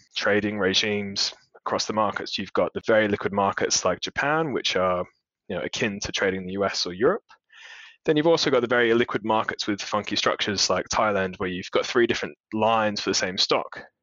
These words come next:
but you can't trade them all. Liquidity is different on the lines. However,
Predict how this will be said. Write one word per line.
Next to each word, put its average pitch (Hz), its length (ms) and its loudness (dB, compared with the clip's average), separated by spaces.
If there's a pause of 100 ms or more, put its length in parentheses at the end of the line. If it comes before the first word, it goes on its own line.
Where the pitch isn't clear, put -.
(160)
but - 380 0 (220)
you 107 120 -12
can't 98 240 -4
trade 101 180 0
them 120 140 -2
all. 120 360 4 (140)
Liquidity 113 480 2
is 101 140 2
different 101 300 -2
on - 20 -8
the 98 120 -2
lines. 131 320 2
However, 101 640 2